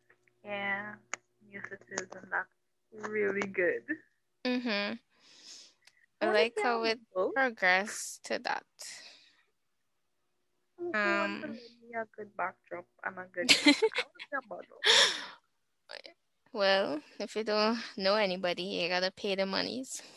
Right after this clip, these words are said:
Speaker 1: Ugh.
Speaker 2: <laughs>
Speaker 1: Next question.
Speaker 2: <laughs>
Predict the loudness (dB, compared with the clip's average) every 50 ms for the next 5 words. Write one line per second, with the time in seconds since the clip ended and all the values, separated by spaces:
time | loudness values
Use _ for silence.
0 | -20 -20 _ _ _ _ _ _ _ _ _ _ -2 2 4 6 8 8 10 10
1 | 10 8 6 2 -2 -4 -2 _ 4 6 6 8 8 8 8 6 2 -14 -16 -16
2 | -16 _ -20 _ _ _ 8 10 10 8 6 0 2 6 6 6 6 4 -2 _
3 | 4 8 8 8 8 6 2 -4 -12 -8 2 6 8 8 8 8 4 2